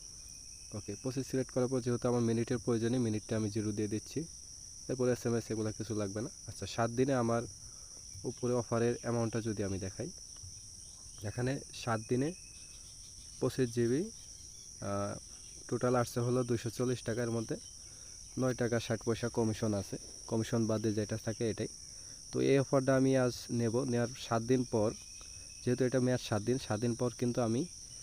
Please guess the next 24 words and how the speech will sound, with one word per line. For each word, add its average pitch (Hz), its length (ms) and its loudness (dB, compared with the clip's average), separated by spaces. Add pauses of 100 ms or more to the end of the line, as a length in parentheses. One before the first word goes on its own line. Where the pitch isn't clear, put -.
(280)
যে 139 80 10
কোনো 143 260 6
পরিমাণ 135 480 6
এমবি 131 400 4
রিচার্জ 117 400 2
করে 110 240 2
কিন্তু 113 260 -2
এই 113 100 6
অফারের 107 300 0
মেয়াদটা 104 340 2
আবার 110 160 2
সাত 104 200 0
দিন 110 140 2
বাড়িয়ে 101 220 2
নিতে 95 220 -2
পারবো। 87 220 0
অর্থাৎ 123 300 2 (640)
এই 131 140 8
অফারটা 127 380 4
আমি 120 160 4
চাইলে 117 380 2 (640)
প্রত্যেক - 380 0
সাত 123 180 2
দিনের 131 440 6